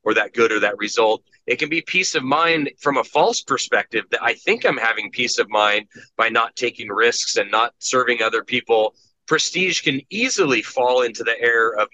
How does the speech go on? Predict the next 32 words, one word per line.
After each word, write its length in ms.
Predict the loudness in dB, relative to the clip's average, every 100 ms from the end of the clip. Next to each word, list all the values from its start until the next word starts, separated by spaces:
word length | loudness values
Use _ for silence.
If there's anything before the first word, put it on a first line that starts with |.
| -6
ego, 580 | -6 0 0 2 0 -2 _ _ _
which 300 | -2 -2 -2
is 220 | -2 -4
false 360 | 0 2 2 0
confidence. 680 | 0 0 0 0 0 -2
And 100 | -6
so 340 | 0 2 0 -4 _ _ 0
there 160 | 2
are 60 | 4
always 220 | 2 2
gonna 140 | 0 -2
be 140 | -4
core 440 | -6 2 4 4 2
values 460 | 0 0 -2 -2 -2
and 120 | -2
poor 360 | 0 2 2 2
values. 680 | 2 2 2 0 -2 -2 -8 _ _ _ -8
Core 360 | 2 6 6
values, 520 | 4 2 2 0 -2 2
though, 180 | 2
seeking 840 | 2 -2 0 -2 -4 0 2 2 0
after 640 | 0 0 0 2 2 2 -4 _ _
what 180 | 2 2
we 80 | 0
call 280 | 2 2 0 -4
virtuous 600 | -2 0 0 0 0 0
ends, 500 | -2 -2 -2 -4 -6 -10 -18 -18 -2
meaning 320 | 0 2 0
things 320 | 2 2 2
that 140 | 2 2
are 200 | 0 -2 -12 _
good 400 | 0 2 2 0